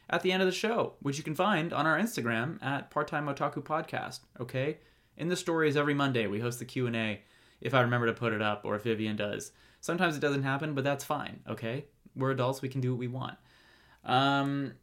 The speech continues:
shouts out to the comic book shop at one twenty-eight Bank Street in Ottawa, at the comic book shop dot com, or their Instagram at comic book shop bank, shop spelt S H O P P E, for their continued support of the show. They've been with us, like, this entire year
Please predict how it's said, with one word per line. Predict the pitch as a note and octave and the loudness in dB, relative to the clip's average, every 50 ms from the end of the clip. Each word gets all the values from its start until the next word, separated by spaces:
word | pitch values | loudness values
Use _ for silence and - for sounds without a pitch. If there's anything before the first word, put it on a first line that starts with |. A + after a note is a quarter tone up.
| _ | _
shouts | - - - E3+ E3+ F3 - | -14 -2 2 4 4 4 4
out | G3 F#3+ | 0 0
to | F#3 | -2
the | - - | -4 -4
comic | - D#3+ E3 G3 G#3+ G#3+ | -2 0 0 0 -2 -4
book | - - | -6 -8
shop | - - A2+ G#2 G#2+ - - - - | -4 -2 -2 0 0 -2 -4 -4 -4
at | A#2+ A#2+ A#2 - | -4 -2 -2 -2
one | B2 A#2+ C3 C#3 C3+ | -2 -2 -2 -2 -2
twenty-eight | - C#3+ C3 B2+ B2 B2 A#2+ - - | -2 -2 0 2 2 0 0 -2 -2
Bank | B2 A#2+ B2+ C3+ C3 | 0 0 2 0 -2
Street | - - C3+ B2+ B2 - | -2 0 0 0 0 0
in | B2+ A#2+ A2+ | -2 -4 -2
Ottawa, | - A2+ C#3 D3 C#3+ A2+ G#2 G2 G#2+ D3+ D#3 - - | 0 0 0 0 2 0 0 0 -2 -4 -6 -8 -6
at | - A#2 A2 G#2 A2 A2+ G#2+ | -4 -2 -2 -2 -4 -4 0
the | B2 C3 C#3 | 2 2 2
comic | - C#3+ B2+ A#2+ A#2 A2+ | 2 2 0 0 0 -2
book | - A#2 - | -4 -6 -2
shop | - A2+ G#2 G2+ | 0 0 0 0
dot | - G2 G#2 G#2+ - | 0 -2 -2 -2 -2
com, | - A2 G2 G#2 A#2 D#3 E3 - | -2 0 0 0 -2 -4 -6 -6
or | - A2+ A2 A2 | -4 -4 -2 0
their | G#2+ G2+ | 0 -2
Instagram | - D3+ - - - - A2+ A2 A#2 C3 | -2 -2 -6 -10 -6 -4 -2 -2 -2 -2
at | B2+ C3 B2+ - | -2 -4 -4 -4
comic | - B2+ A#2+ A#2 A#2 A#2 - | -4 -2 -2 -2 -2 -4 -4
book | B2 B2 - | -6 -6 -4
shop | - - A2+ - - - | -4 -4 -4 -4 -6 -10
bank, | G#2+ G#2 - B2 C#3+ C3 A2 C3 D#3+ - - _ _ _ _ _ _ _ _ _ _ - | -8 -4 -2 0 0 0 0 -2 -4 -8 -12 _ _ _ _ _ _ _ _ _ _ -8
shop | - A#2+ A2 - - | -2 0 0 0 -2
spelt | - - - A2 G2 - - - - | -4 -4 -2 -2 0 -2 -4 -6 -8
S | A2 - - - | -8 -8 -6 -8
H | G#2+ G#2 - - | -8 -10 -6 -4
O | A2 G#2+ G#2 | -4 -2 -2
P | G#2 - A2+ | -4 -4 -6
P | A2 A2+ A#2 | -6 -6 -6
E, | B2+ B2+ A2 A2+ A#2+ B2+ B2 B2 - - - _ | -6 -4 -4 -2 -2 -2 -4 -6 -12 -20 -20 _
for | - D3+ D3+ | -4 -2 0
their | D#3+ | 0
continued | D#3+ - D#3+ C#3 B2+ - F3+ F3+ F#3 G3+ G#3+ G3 | 0 0 -2 -2 -2 -2 0 0 2 2 0 0
support | - - - - F3 F3+ F#3+ F#3+ | -2 -6 -4 -2 2 2 2 2
of | - C3 C3 | 0 -2 -4
the | C3+ | -4
show. | B2+ - - D#3+ F#3 E3+ B2+ | -2 -2 -2 -2 0 -2 0
They've | - A#2 C#3 - | 0 -2 -2 -2
been | A3+ A3 | -2 0
with | G#3+ A3+ A3+ | 0 0 0
us, | A3+ G#3 G#3 - | 0 -2 -2 -2
like, | E3+ E3+ | -4 -2
this | - F3+ - - | -4 -4 -4 -6
entire | E3 C#3+ - - D#3+ E3+ F#3 G3 G3+ G3+ | -8 -8 -4 0 2 4 6 8 8 6
year | G3 E3+ C#3+ D3+ F3+ G#3 A3+ E3 - - - | 6 4 2 2 2 4 4 4 2 0 -4